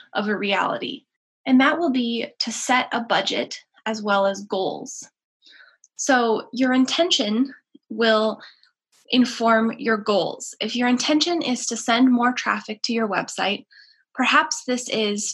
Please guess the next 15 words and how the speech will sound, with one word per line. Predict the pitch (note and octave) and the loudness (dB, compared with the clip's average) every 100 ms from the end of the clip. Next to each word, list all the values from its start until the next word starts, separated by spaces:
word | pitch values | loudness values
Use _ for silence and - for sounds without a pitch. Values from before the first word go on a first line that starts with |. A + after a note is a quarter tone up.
| - | -2
to | A3+ G#3 G#3 F#3+ | -2 -2 -2 -2
get | A3+ | -2
a | A3+ | 0
hundred | - C#4 C#4 D4 B3 | 0 6 6 6 4
new | A#3+ A3+ | 2 0
hits | - A3 - - | -2 -6 -6 -6
to | A3+ | -2
your | G#3 G3 | -2 -2
website | - - - - G#3+ | -4 -4 -8 -6 -4
in | |
the | G#3+ | -4
next | G3+ - - | -4 -6 -8
couple | - - G3+ | -8 -6 -6
of | - | -6
weeks. | A2+ - - - | -8 -8 -10 -14